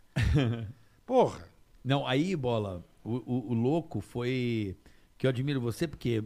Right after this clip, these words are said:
Speaker 1: ninguém ficou sabendo
Speaker 2: Não,
Speaker 1: que você tava.
Speaker 2: não.
Speaker 1: Uma questão de privacidade também.
Speaker 2: É,
Speaker 1: Você
Speaker 2: cara,
Speaker 1: poderia
Speaker 2: não tem,
Speaker 1: até
Speaker 2: a pessoa não
Speaker 1: Não,
Speaker 2: tem.
Speaker 1: acho que
Speaker 2: "Olha,
Speaker 1: você
Speaker 2: gente, eu vou operar
Speaker 1: Não,
Speaker 2: meu coração."
Speaker 1: eu
Speaker 2: As
Speaker 1: acho
Speaker 2: pessoas
Speaker 1: que
Speaker 2: não
Speaker 1: você
Speaker 2: precisam
Speaker 1: poderia
Speaker 2: saber,
Speaker 1: até
Speaker 2: cara.
Speaker 1: falar, "Pô, galera, vou passar uma cirurgia e tal." Beleza.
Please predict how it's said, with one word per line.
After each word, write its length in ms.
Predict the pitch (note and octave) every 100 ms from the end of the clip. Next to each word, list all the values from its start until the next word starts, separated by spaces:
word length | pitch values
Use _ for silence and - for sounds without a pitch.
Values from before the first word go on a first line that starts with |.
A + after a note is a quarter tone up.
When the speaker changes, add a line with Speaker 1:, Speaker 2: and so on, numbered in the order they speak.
| -
Speaker 1:
ninguém 420 | B2 E3+ B2+ D#3
ficou 180 | - -
sabendo 480 | - G2+ G2+ G#2+ A2+
Speaker 2:
Não, 160 | B2+ A2+
Speaker 1:
que 60 |
você 80 | G2+
tava. 320 | F#2+ G#2 A2+
Speaker 2:
não. 100 | G#2 - - -
Speaker 1:
Uma 80 | D4+
questão 180 | C4 A#3+
de 40 |
privacidade 680 | G3+ F3 D#3 B2+ B2+ A#2+ G2+
também. 360 | B2 A#2+ C#3 C3
Speaker 2:
É, 220 | B3+ D4
Speaker 1:
Você 80 | D4
Speaker 2:
cara, 140 | G3+ F#3+
Speaker 1:
poderia 160 | -
Speaker 2:
não 40 | -
tem, 120 | C#4+
Speaker 1:
até 100 | C#4+
Speaker 2:
a 40 |
pessoa 280 | F#3 A3+ A#3+
não 80 | C#4
Speaker 1:
Não, 80 | E4
Speaker 2:
tem. 80 | D4
Speaker 1:
acho 180 | B3+ -
que 100 | B3
Speaker 2:
"Olha, 260 | - D#3
Speaker 1:
você 140 | C3 D#3
Speaker 2:
gente, 220 | C#3+ A#2 - -
eu 100 | B2+
vou 200 | C#3 C#3+
operar 280 | C#3 C3
Speaker 1:
Não, 60 | C4 C4
Speaker 2:
meu 80 | B3+
coração." 220 | B3 A#3+
Speaker 1:
eu 40 |
Speaker 2:
As 100 | C4+
Speaker 1:
acho 120 | B3 A#3
Speaker 2:
pessoas 100 | A3
Speaker 1:
que 60 | A3+
Speaker 2:
não 60 |
Speaker 1:
você 320 | G#3+ G3+ - G#3
Speaker 2:
precisam 200 | G#3 G#3+
Speaker 1:
poderia 320 | G3+ F#3+ C#3+
Speaker 2:
saber, 120 | G#3
Speaker 1:
até 140 | F3+ -
Speaker 2:
cara. 60 | F#3+
Speaker 1:
falar, 240 | F#3 F3+ D#3
"Pô, 180 | F#3+
galera, 240 | C#3+ A2+ A2+
vou 100 | D#3+
passar 260 | E3+ -
uma 100 | C#3+
cirurgia 400 | C3+ G3+ D3+ F#3
e 40 | F#3
tal." 240 | F#3+ G3+ - - -
Beleza. 600 | F4+ F#4+ G4 C3+ G#2